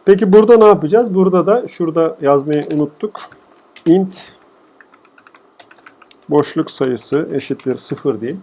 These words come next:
Evet. Şimdi burada da boşluk sayısını bir arttıracağız. Boşluk sayısı artsın. Şimdi arkadaşlar boşluk sayısı. Boşluk sayısını arttırdık.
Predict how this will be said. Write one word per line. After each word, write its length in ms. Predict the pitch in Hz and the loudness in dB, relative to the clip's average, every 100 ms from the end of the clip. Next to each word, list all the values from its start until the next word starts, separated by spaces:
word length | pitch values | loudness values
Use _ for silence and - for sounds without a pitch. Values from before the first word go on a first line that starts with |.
| _ - | _ -8
Evet. 240 | 123 - _ _ _ _ _ _ | -8 -8 _ _ _ _ _ _
Şimdi 260 | 247 208 208 | -4 -2 0
burada 300 | 233 196 170 | 2 2 4
da 200 | 226 208 | 2 4
boşluk 300 | 196 - - | 2 0 -2
sayısını 400 | 143 139 202 180 | -2 -2 -2 2
bir 80 | |
arttıracağız. 720 | 156 127 - 110 107 - - - _ _ _ _ _ _ _ _ _ _ - _ _ _ _ _ _ _ _ _ _ - - _ _ _ _ _ _ _ | 2 2 -2 -12 -12 -12 -14 -16 _ _ _ _ _ _ _ _ _ _ -20 _ _ _ _ _ _ _ _ _ _ -20 -20 _ _ _ _ _ _ _
Boşluk 300 | 208 160 135 | -8 -8 -8
sayısı 320 | - 127 - 185 | -6 -6 -2 -2
artsın. 300 | 127 - - _ _ _ - _ - | -2 -6 -20 _ _ _ -20 _ -10
Şimdi 240 | 262 240 | -2 4
arkadaşlar 600 | 208 214 208 156 196 214 - _ _ _ _ _ _ - | 4 4 2 2 -2 -4 -6 _ _ _ _ _ _ -12
boşluk 280 | 139 - - | -12 -12 -10
sayısı. 400 | - 120 - 170 185 _ _ _ _ _ _ 214 | -8 -6 -8 -10 -12 _ _ _ _ _ _ 2
Boşluk 280 | 208 196 | 2 2
sayısını 360 | - 196 185 147 | 4 4 4 0
arttırdık. 600 | 170 175 208 208 226 | 0 2 4 4 0